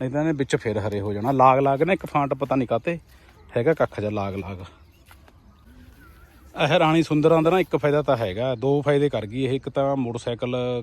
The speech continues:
ਖੜ ਗਏ ਜਮਾਂ ਹੀ, ਪੈਟਰੋਲ ਤੇ ਬੱਚਤ ਹੋਊਗੀ, ਤੇ ਦੂਜਾ ਸਾਈਕਲ ਦਾ ਕੰਮ ਵੀ ਦਿੰਦੀ ਆ। ਪਰ ਇੱਕ ਨੁਕਸਾਨ ਵੀ ਹੈਗਾ ਯਾਰ ਇਹਦਾ।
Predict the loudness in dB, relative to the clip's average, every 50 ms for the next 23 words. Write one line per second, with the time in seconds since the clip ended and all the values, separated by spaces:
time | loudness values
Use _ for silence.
0 | -10 -8 -6 -6 -2 0 0 0 0 0 -2 -4 -4 -6 -8 -14 -20 -20 -20 -20
1 | -20 -20 -20 -18 -14 -10 -6 -4 -4 -4 -6 -6 -8 -10 -10 -10 -12 -12 -10 -10
2 | -10 -6 -6 -6 -6 -6 -10 -16 -20 -20 -20 -20 -20 -20 -20 -20 -20 -20 -12 -10
3 | -6 -4 -2 2 2 2 2 2 0 2 0 0 0 2 0 0 0 0 -2 -2
4 | -2 -4 -4 -4 -6 -8 -8 -10 -12 -14 -18 -20 -20 -20 -20 -20 -20 -20 _ -20
5 | -20 -20 -20 -20 -20 -20 -20 -20 -20 -20 -20 -20 -20 -20 -20 -20 -20 -20 -20 -2
6 | 4 6 6 6 6 6 4 4 2 0 -2 -6 -10 -2 -2 0 0 0 0 0
7 | 0 2 2 2 2 0 -2 -2 -4 -2 -2 0 0 0 0 0 -2 -4 -4 -6
8 | -6